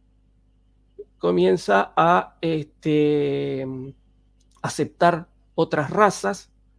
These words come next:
y entre estas razas nuevas que se van incorporando, que s-, se van a conocer como los neocruzados mandalorianos, este, la que prevalece y la que se pone, digamos, por encima de las demás es la humana,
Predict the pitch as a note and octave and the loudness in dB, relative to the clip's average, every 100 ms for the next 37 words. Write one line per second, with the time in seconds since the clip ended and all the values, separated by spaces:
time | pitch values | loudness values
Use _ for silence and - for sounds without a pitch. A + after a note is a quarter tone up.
0 | _ _ G3+ F#3+ F#3+ F#3 F3+ E3 D#3+ F3+ | _ _ 0 0 0 -4 -2 -4 0 -2
1 | F3 F#3 D#3+ F3 F#3 F3 - D#3+ - D3+ | 0 -2 -2 0 0 0 -4 -10 -6 -4
2 | E3 F3 - E3 E3 D#3 D3 D#3+ F#3+ E3+ | -2 -2 -4 -4 -4 -6 -4 -2 0 0
3 | D3+ C#3 C3 - - - - C#3+ D3+ D#3 | -2 -8 -12 -18 -20 -20 -12 -6 -2 -2
4 | D3+ D#3+ - D#3+ D#3 D#3 D3+ D3+ D3 D#3+ | -4 -6 -6 -8 -6 -6 -4 -4 -4 -2
5 | D#3+ D3+ D#3+ - E3+ E3+ E3 - _ _ | -2 -4 -12 -6 -4 -2 -4 -8 _ _
6 | _ _ D#3+ D#3+ D#3 D#3+ F3+ G#3 F#3 E3 | _ _ -8 -6 -4 -2 0 2 2 2
7 | F3+ - _ _ _ _ _ _ _ - | -2 -6 _ _ _ _ _ _ _ 0
8 | E3 D3 - - D#3 D3+ D3 C#3+ C#3 C3+ | 2 2 -6 -2 0 2 2 -2 -4 -8
9 | _ _ _ D#3+ D#3+ E3 D3+ E3 E3+ F#3+ | _ _ _ -4 -4 -4 -4 -2 2 4
10 | G#3+ F#3 D#3+ D3+ C#3 C3+ D3 C#3+ C#3+ - | 4 4 -2 -4 -4 -6 -14 -10 -12 -12
11 | _ _ _ _ _ _ F3+ F3+ E3 D3 | _ _ _ _ _ _ 4 6 4 -2
12 | D3 E3 D#3+ - C#3 C#3 C#3+ - F3 E3+ | -4 -4 -6 -6 -8 -6 -10 -6 -4 -2
13 | D#3+ D#3 D3+ D#3 F3 F3+ F#3 _ D#3 D#3+ | -4 -4 -4 -4 -2 -2 -4 _ -4 0
14 | D3 C3 A#2 G#2+ - | 0 -2 -10 -12 -20